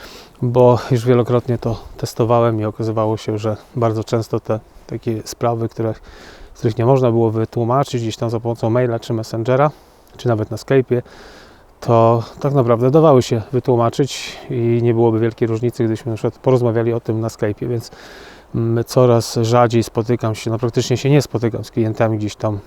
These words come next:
na kawusi, żeby porozmawiać, bo prawdopodobnie musiałbym jechać do tego miejsca na przykład za dwie godziny. Ta osoba, nawet jakby mieszkała w Warszawie, to też musiałaby dojechać, w korkach stać gdzieś tam dwie godziny. Porozmawialibyśmy pół godziny, oczywiście fajnie, bo byśmy się gdzieś tam poznali,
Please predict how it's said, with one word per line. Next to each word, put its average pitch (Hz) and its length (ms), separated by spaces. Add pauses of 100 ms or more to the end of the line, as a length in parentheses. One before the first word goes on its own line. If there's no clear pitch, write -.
(200)
na 110 140
kawusi, 117 480
żeby 107 180
porozmawiać, 120 680 (640)
bo 107 440 (100)
prawdopodobnie 123 580
musiałbym 117 340
jechać 117 260
do 113 100
tego 110 200
miejsca 110 500 (300)
na 120 100
przykład 113 300
za 107 100
dwie 113 180
godziny. 120 380
Ta 113 120
osoba, 113 320
nawet 110 200
jakby 110 180
mieszkała 113 340
w 107 60
Warszawie, 120 440
to - 100
też - 240
musiałaby 113 340
dojechać, 123 500 (260)
w - 100
korkach 113 480
stać 113 260
gdzieś 113 160
tam 113 160
dwie 123 160
godziny. 147 380 (600)
Porozmawialibyśmy 120 760
pół 117 200
godziny, 147 320
oczywiście 127 360
fajnie, 165 280
bo 113 100
byśmy 107 220
się 117 120
gdzieś 117 160
tam 110 120
poznali, 147 440